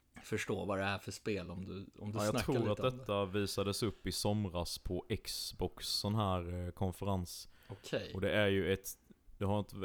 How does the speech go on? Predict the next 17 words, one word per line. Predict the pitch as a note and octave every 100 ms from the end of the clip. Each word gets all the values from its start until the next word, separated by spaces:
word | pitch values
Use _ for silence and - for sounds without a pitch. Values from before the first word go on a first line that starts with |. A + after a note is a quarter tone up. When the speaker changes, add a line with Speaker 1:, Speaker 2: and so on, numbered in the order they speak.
| -
Speaker 2:
en | G2 G#2
väldigt | A#2+ G2+
charmig | - A2+ A#2 G2+
artstyle. | G2 G#2+ F#2 - F#2 F2+
Det, | F#2+ F#2 F2+ F#2 -
det | - E2
verkar | G2 A2 -
ju | G2+ G2
som | F2+ G2+
att | F#2+
man | G2+
rör | G#2 F#2+
sig | - F#2+
i |
två | F#2+ - A#2+ A#2 A2+
D, | G2+ F2 F2 F#2 G#2 - _
eh, | G2 F#2 F2+ F2+ F2+